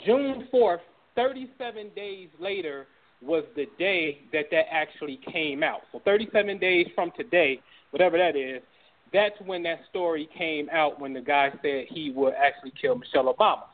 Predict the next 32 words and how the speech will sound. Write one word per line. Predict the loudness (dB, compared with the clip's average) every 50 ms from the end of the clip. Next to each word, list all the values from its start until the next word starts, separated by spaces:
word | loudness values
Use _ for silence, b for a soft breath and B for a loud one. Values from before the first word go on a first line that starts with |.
| b b b b 0
Now, | 0 0 0
we | 0 0
wanna | -2 -2 -2
give | -4 -8 -6
you | -6
the | -6
quantum | -6 -6 -6 -6 -6 -4 -6 -8 -4 -2
aspect | -2 -2 -2 -4 -6 -6 -6 -6 -6
of | -8 -10
this | -10 -14 -14 _
thing | -14 -14 -14 -16 -20 b b b b b b b -4
because | -4 -2 2 4 4 4 6 4 2 0 -2 -8 _ _ _ -14 -4 0
we | 2 4 4 2 2 -2 0 2
are | 2 2
making | 2 0 -2 -2 -2 -4 -8 -10 -8 -8 -8 -8
an | -10 -8 -4 0
observation, | 0 0 0 0 -4 -6 -6 -6 -4 -4 -2 -2 -2 -4 -10 -14 -14 -14 -14 -16 -18 -20 _ -4
which | -2 -2 -2 -2
is | -6 -12 -12 -14 _ 0
everything | 2 2 2 2 0 0 2 2 2 4 2 2 0 0
in | 0 0
the | 0 0
realm | 0 2 2 2 0 -2
of | -4
quantum | -2 2 2 2 2 0 -4 -2 0
physics. | 0 0 0 -4 -14 -20 _ b b b b b b _
What | 2 2 2 2 2 2
you | 2 2 2 4
look | 2 2 2 2 0 -4 0
at | 2 2 2 2 -2
is | -8 -14 -14 -8 -6
what | -6 -6